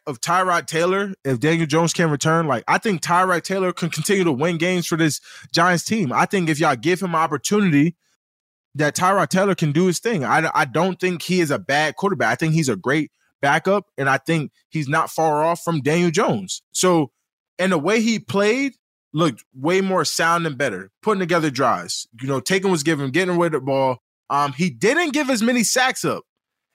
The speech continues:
And I think that's something to notice. He didn't give up that many sacks.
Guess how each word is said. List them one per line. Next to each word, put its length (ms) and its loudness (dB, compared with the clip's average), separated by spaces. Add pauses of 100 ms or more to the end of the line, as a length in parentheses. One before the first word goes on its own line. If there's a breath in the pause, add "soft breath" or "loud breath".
(120)
And 140 0
I 100 2
think 280 -6
that's 180 0
something 640 0
to 140 0
notice. 440 0
He 120 -4
didn't 360 0
give 160 0
up 140 -2
that 140 0
many 180 0
sacks. 560 -4